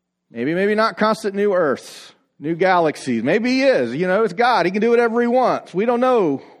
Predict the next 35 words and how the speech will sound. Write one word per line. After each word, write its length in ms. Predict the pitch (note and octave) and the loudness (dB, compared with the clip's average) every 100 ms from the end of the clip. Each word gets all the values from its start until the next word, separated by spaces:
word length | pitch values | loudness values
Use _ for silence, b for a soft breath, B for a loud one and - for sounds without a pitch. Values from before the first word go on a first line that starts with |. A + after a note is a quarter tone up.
| B _ _ _ _ _ _ _ _ _ _ _ _ _ - | B _ _ _ _ _ _ _ _ _ _ _ _ _ -16
But 120 | - | -4
as 200 | E3 G3+ | -2 0
we 120 | G3 | -2
look 280 | G#3 F#3+ F#3+ | 0 -2 -2
at 100 | D#3+ | -4
God's 300 | D3 D#3 D3 | 0 0 -2
work 500 | C#3 D3+ D3 - _ | -2 -2 -2 -10 _
throughout 400 | - C#3 C#3+ D#3 | -8 -4 -2 -2
the 140 | E3 C#3+ | -2 -4
Old 160 | B2+ | -4
Testament 500 | - D#3+ - D#3+ D3+ - | -2 -2 -2 -10 -10 -6
and 260 | D#3+ G#3+ | -6 -4
the 60 | F#3+ | -4
New, 360 | C3 A2+ A2+ B2 B B | -2 -2 -4 -8 B B
and 140 | E3 | -2
what 100 | G#3 | 0
he 140 | D3+ E3+ | 0 -4
says 320 | - G#3 G#3 | 0 -2 0
is 120 | G3 | -6
coming, 440 | - D3+ C3 C3+ C#3+ | -4 -4 -4 -6 -6
and 160 | C#3 | -6
yet 140 | D3+ D#3+ | -4 -4
we 140 | E3+ | -4
have 260 | C#3+ F#3+ A3+ | -2 -2 0
not 180 | A3 E3+ | -2 -2
experienced 760 | D#3+ - F3+ E3+ D3+ C3+ - | -6 -8 -4 -4 -4 -6 -4
yet, 320 | D3+ C#3+ A#2 B B | 0 0 -2 B B
there 160 | E3 D3+ | -4 -2
is 120 | C3 | -2
a 80 | B2+ | -6
constant 680 | - E3+ F#3+ - - F#3 - _ | -6 -6 -6 -8 -10 -10 -12 _
newness, 1200 | D#3 C#3+ E3 E3 E3+ E3+ G3 - - - - - _ _ _ _ _ _ _ _ _ _ _ _ _ _ _ _ _ _ _ | -12 -8 -6 -4 -4 -4 -6 -8 -20 -20 -20 -20 _ _ _ _ _ _ _ _ _ _ _ _ _ _ _ _ _ _ _
a 20 | _ | _
constant 540 | - E3+ D#3+ - D3+ | -4 -4 -4 -10 -10
chaos, 1160 | - - D#3+ D#3 D#3 D#3 D#3 - - - - | -12 -8 -4 -2 -2 -4 -6 -18 -20 -20 -20